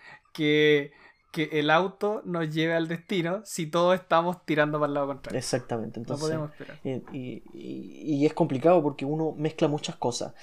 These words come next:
Speaker 2: Que los carabineros, que la, las militares, que el gobierno, que la gente. O sea, hay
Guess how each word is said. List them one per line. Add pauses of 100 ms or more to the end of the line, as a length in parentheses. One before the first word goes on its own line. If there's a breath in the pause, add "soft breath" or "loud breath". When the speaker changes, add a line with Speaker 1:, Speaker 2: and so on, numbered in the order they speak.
(260 loud breath)
Speaker 2:
Que
los
carabineros,
que
la,
las
militares, (240 loud breath)
que
el
gobierno,
que
la
gente.
O
sea, (380 loud breath)
hay